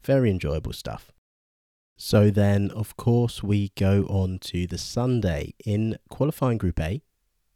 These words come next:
Verne topped the group, Verline was second, Muller third, and Dennis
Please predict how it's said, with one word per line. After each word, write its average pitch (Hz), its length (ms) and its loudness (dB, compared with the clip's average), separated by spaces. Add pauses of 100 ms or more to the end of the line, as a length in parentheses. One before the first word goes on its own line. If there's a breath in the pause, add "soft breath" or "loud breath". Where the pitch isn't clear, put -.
(360)
Verne 107 360 4
topped - 240 -4
the 101 80 -4
group, - 400 0 (400)
Verline 104 420 4
was 80 120 -6
second, 139 500 -4 (240)
Muller 101 380 2 (260)
third, 104 560 0 (180)
and 92 300 -4 (160)
Dennis - 400 -4